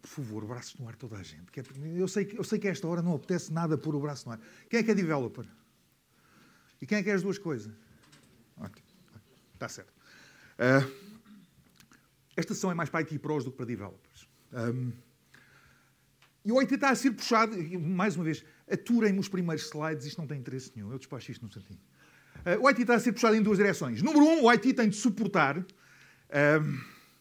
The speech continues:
inovação nas organizações. Já agora, neste momento já ninguém diz que o I T é um, é, é que faz o drive do negócio. Ahm,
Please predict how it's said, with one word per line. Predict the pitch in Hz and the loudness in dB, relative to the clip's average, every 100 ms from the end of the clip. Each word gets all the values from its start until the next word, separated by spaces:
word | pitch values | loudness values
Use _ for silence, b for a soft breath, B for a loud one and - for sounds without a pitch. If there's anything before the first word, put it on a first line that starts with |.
| B _ _ _ _ _ _ - | B _ _ _ _ _ _ -2
inovação | 233 247 196 185 180 160 | 4 6 6 4 2 -2
nas | 131 127 | -2 -4
organizações. | 117 123 95 92 90 B B B B - | -4 -4 -6 -10 -18 B B B B 4
Já | 196 | 6
agora, | 151 131 | 6 2
neste | 131 190 190 | 0 -2 0
momento | 196 | 0
já | 196 | 0
ninguém | 175 156 147 | -2 -2 -4
diz | 156 - | -6 -6
que | 156 | -4
o | 139 | -2
I | 139 | -2
T | 165 | -2
é | 190 | -2
um, | 139 113 98 b b b 139 | -2 -4 -8 b b b -8
é, | 131 147 | -6 -8
é | 139 | -8
que | - | -4
faz | 143 131 | -4 -4
o | 143 | -4
drive | 139 135 156 120 117 | -2 0 0 -2 -4
do | 156 | -2
negócio. | 151 123 120 - - 104 101 _ B B B B - | 0 0 -2 -6 -16 -18 -20 _ B B B B -6
Ahm, | 123 123 127 | -2 0 -2